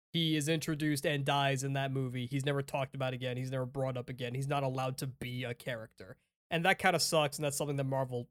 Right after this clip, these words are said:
has a problem with, um, including a lack of character consistency in Rhodey being recast for the next movie. Um, none of that necessarily detracts from the movie itself, because it is still a genuinely good movie. But,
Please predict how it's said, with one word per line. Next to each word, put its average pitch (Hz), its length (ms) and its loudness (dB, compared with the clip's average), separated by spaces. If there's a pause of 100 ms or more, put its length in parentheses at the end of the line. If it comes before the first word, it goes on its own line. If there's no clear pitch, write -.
(120)
has 139 260 0
a 131 80 -4 (140)
problem 135 520 -2
with, 123 260 -4 (600)
um, 151 260 6
including 202 600 8 (560)
a 185 80 4
lack 175 220 8
of 165 100 -4
character 175 320 2
consistency 143 840 -2
in 131 200 -2
Rhodey 151 500 2
being 147 300 0
recast 151 560 -2
for 156 100 0
the 151 80 -2
next 147 320 -2
movie. 151 380 0 (440)
Um, 156 360 6 (260)
none 247 240 4
of 254 60 8
that 247 120 6
necessarily 180 460 2
detracts 151 640 0
from 143 560 4 (320)
the 160 140 0
movie 143 360 2
itself, 131 640 2
because 143 360 0
it 254 160 0
is 208 120 4
still 202 240 8
a 143 120 4
genuinely 127 420 -4
good 120 160 -6
movie. 143 440 -2 (100)
But, 139 400 2